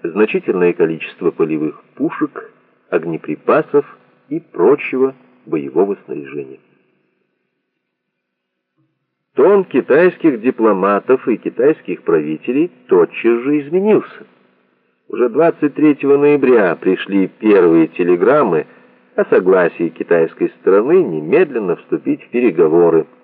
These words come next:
и о принятии всех советских требований. В декабре тысяча девятьсот двадцать девятого года китайской и советской сторонами был подписан протокол об урегулировании конфликта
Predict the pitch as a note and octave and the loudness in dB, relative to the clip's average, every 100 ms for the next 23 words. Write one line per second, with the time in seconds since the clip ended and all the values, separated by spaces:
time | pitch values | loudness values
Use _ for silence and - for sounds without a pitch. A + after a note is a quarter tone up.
0 | _ _ _ - A3 - - D#2 F#2 D#3 | _ _ _ -4 0 0 -2 -4 0 -2
1 | - E3 D3+ - C#3 - - F#3+ - - | -2 -6 -6 -2 -4 -2 -2 -2 -4 -10
2 | - - C#2+ - - _ _ _ _ _ | -14 -10 -10 -12 -20 _ _ _ _ _
3 | _ _ _ _ _ _ _ F#2 G#2 - | _ _ _ _ _ _ _ -8 -4 0
4 | B2 A2+ C3+ B2+ B2 A2 G2 F#2 F#2 - | 2 4 4 2 -2 -6 -6 -4 0 0
5 | F#2 G2+ - E2+ F2 E2+ D#2+ D#2 G2+ A#2 | 2 -2 -2 -4 0 0 -2 -2 0 2
6 | G#2+ - _ _ _ _ _ E2+ A#2 C#3+ | 0 -2 _ _ _ _ _ -6 0 2
7 | C#3 - C3 - G#2+ G2+ A2+ B2+ - G#2+ | 2 0 -2 -2 0 2 2 2 0 -2
8 | - F#2+ G2 A#2+ A#2+ A#2 A2 - D#2+ A#2 | 0 0 2 2 2 0 -2 -14 -2 0
9 | B2 F#2 - A#2+ - G#2+ - G2+ F#2+ - | 2 -2 -2 -6 -6 -6 -2 0 -2 2
10 | A#2+ B2+ - _ _ _ _ - G#2+ B2 | 2 2 0 _ _ _ _ -6 0 2
11 | A#2+ A2+ C3 D#3+ A#2+ F2+ E2+ E2 E2 E2 | 0 0 -2 2 4 4 2 -2 -6 -8
12 | - F#2+ A2+ - G2 | -6 -6 -6 0 0